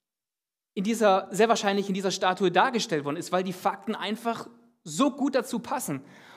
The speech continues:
Und interessanterweise lesen wir davon, dass Josef, bevor er gestorben ist,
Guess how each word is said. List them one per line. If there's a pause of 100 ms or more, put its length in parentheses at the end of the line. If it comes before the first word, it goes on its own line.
(120)
Und
interessanterweise
lesen
wir
davon,
dass
Josef,
bevor
er
gestorben
ist,